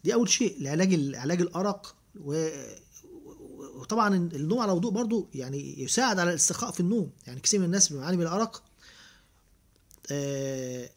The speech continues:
فالوضوء علاج عظيم جدًا للأرق،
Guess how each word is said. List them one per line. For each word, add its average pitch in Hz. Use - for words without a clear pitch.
فالوضوء 160
علاج 180
عظيم 165
جدًا 202
للأرق، 175